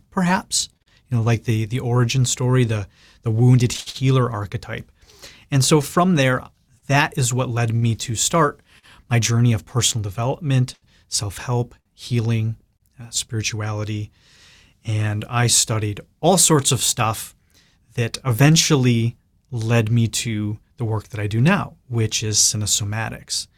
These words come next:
And that journey of healing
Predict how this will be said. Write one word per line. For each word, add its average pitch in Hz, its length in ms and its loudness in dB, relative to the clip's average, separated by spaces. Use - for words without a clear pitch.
And 113 500 -2
that 131 360 0
journey 127 480 4
of 110 500 -8
healing 143 760 0